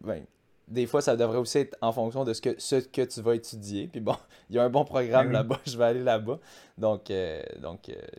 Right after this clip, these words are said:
Speaker 1: mais ouais, les, les deux peuvent avoir, à, être leurs bonnes raisons, euh, selon, selon ce que tu priorises à un certain moment de ta vie.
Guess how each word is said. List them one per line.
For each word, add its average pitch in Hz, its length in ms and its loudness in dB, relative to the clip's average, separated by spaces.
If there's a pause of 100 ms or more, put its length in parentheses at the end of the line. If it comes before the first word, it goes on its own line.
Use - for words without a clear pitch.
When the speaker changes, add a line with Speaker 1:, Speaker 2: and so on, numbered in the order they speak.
(120)
Speaker 1:
mais 135 100 2
ouais, 120 160 2
les, 120 160 2
les 147 200 4
deux 175 180 6
peuvent 139 280 6
avoir, 113 480 4
à, 113 300 2
être 120 260 2
leurs 110 220 2
bonnes 110 260 0
raisons, 98 640 -2
euh, 90 260 -4
selon, 101 480 -4
selon 101 260 -8
ce - 80 -12
que 101 60 -6
tu - 140 -10
priorises 101 500 -6
à 98 60 -6
un 95 40 -8
certain 95 240 -10
moment 95 200 -6
de - 40 -20
ta 92 160 -4
vie. 107 160 -10